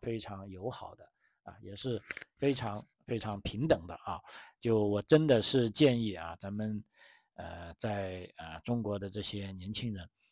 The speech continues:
啊，如果你想出来看一下世界，而且你现在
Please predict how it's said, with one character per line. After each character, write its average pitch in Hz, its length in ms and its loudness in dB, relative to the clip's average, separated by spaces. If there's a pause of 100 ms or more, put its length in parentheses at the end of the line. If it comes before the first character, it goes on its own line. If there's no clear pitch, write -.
(140)
啊， 85 160 -12
如 107 120 -4
果 107 100 -2
你 101 160 -6
想 90 340 -6
出 113 180 0
来 95 260 -4
看 120 340 -2
一 95 60 -8
下 95 260 0
世 127 240 2
界， 120 240 2 (300)
而 107 100 -8
且 104 200 -4
你 95 200 -8
现 123 260 4
在 117 240 6